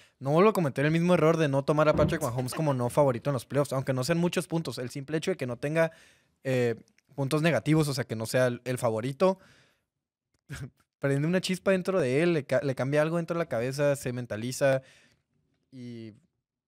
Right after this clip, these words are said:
pues sí, o sea, ti-, tiene buen matchup, es un partido que conoce, un, un ambiente que conoce. Deja tú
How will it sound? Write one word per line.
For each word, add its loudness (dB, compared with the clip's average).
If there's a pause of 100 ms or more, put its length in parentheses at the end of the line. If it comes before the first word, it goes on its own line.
(200)
pues -4
sí, -4
o -4
sea, -6
ti-, -8
tiene -6
buen -6
matchup, -2
es 0
un -4
partido 0 (400)
que -12
conoce, -2
un, -4
un -8
ambiente -2
que -10
conoce. -2 (320)
Deja 2
tú 0